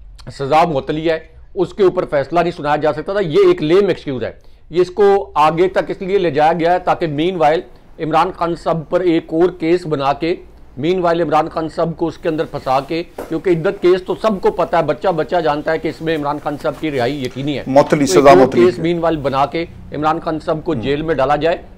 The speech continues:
Speaker 1: जैसे एसएन
Speaker 2: अच्छा,
Speaker 1: इकबाल
Speaker 2: राय
Speaker 1: ने
Speaker 2: साहब,
Speaker 1: कहा कि पाँच
Speaker 2: राय
Speaker 1: साल
Speaker 2: साहब,
Speaker 1: इमरान
Speaker 2: ये
Speaker 1: खान साहब को जेल में रखना जरूरी है, और राना सनाउल्लाह भी इसी तरह के स्टेटमेंट्स जो हैं वो दे रहे हैं।
Speaker 2: राय साहब, ये जो अदलिया और एस्टेब्लिशमेंट के दरमियान जंग है ना, ये रुक नहीं रही। और,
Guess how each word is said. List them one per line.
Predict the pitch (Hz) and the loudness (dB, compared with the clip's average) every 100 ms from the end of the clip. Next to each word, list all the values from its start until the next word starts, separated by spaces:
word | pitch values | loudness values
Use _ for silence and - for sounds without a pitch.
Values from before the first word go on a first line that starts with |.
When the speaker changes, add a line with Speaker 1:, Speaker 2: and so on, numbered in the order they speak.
| 113 | -4
Speaker 1:
जैसे | 147 151 - | 0 0 2
एसएन | 180 180 180 - - - - 156 | 4 4 -2 -18 -18 -18 -4 -2
Speaker 2:
अच्छा, | 156 | 0
Speaker 1:
इकबाल | 180 175 - | -2 2 6
Speaker 2:
राय | 214 | 8
Speaker 1:
ने | 214 | 10
Speaker 2:
साहब, | 254 | 8
Speaker 1:
कहा | 151 | 8
कि | 151 165 | 4 -2
पाँच | - 165 131 | -2 2 6
Speaker 2:
राय | 151 | 8
Speaker 1:
साल | 160 | 8
Speaker 2:
साहब, | 226 | 6
Speaker 1:
इमरान | 180 214 | 4 2
Speaker 2:
ये | 214 | 2
Speaker 1:
खान | 147 | 0
साहब | - 156 | -2 -4
को | 143 | -4
जेल | 139 117 143 | -6 -4 -4
में | 147 | -2
रखना | 127 131 147 | -4 -4 -6
जरूरी | 123 139 | -6 -6
है, | 147 139 - - | -6 -6 -14 -8
और | 185 | -4
राना | 139 151 170 | 0 2 0
सनाउल्लाह | 160 147 147 143 | -4 0 0 2
भी | 151 147 | 2 0
इसी | 143 147 | -2 -6
तरह | 143 135 | -4 -4
के | 143 | -4
स्टेटमेंट्स | - 127 139 139 127 | -6 -6 -4 -6 -4
जो | |
हैं | 143 | -4
वो | 135 | -4
दे | 107 | -6
रहे | 95 | -6
हैं। | 92 - - - - - - - - - - | -10 -20 -20 -20 -20 -20 -20 -20 -20 -14 4
Speaker 2:
राय | 156 | 8
साहब, | 247 226 | 8 8
ये | 170 190 | 4 0
जो | 202 220 | 4 2
अदलिया | - 147 123 170 202 220 | 4 4 4 4 6 6
और | 214 165 | 6 6
एस्टेब्लिशमेंट | 165 - 156 165 170 185 170 | 4 4 4 4 0 -2 0
के | |
दरमियान | 135 127 143 | 2 4 2
जंग | 131 127 156 | 2 0 2
है | |
ना, | 185 | 0
ये | 190 165 | 2 2
रुक | 143 156 | 2 0
नहीं | 131 | 0
रही। | 98 95 | 0 -2
और, | - 160 170 | 4 4 4